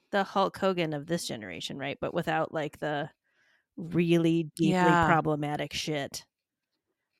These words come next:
Speaker 1: But he's, like,
Speaker 2: Like a
Speaker 1: that
Speaker 2: Hulk
Speaker 1: well-loved.
Speaker 2: Hogan. He's like a Hulk Hogan that you are not in twenty years gonna be like, "Oh, shit."
Speaker 1: Yeah.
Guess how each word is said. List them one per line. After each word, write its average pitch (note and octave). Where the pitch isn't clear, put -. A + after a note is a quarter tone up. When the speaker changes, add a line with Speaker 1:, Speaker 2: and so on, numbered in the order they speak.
Speaker 1:
But G3
he's, A#3
like, B3
Speaker 2:
Like G3+
a G3+
Speaker 1:
that G3
Speaker 2:
Hulk F#3
Speaker 1:
well-loved. G#3+
Speaker 2:
Hogan. A3+
He's A#3
like B3+
a C4
Hulk C4
Hogan G#3
that G3+
you F#3+
are G3
not F3
in E3+
twenty F3
years E3
gonna E3+
be F3
like, E3
"Oh, E3+
shit." B2+
Speaker 1:
Yeah. C#3+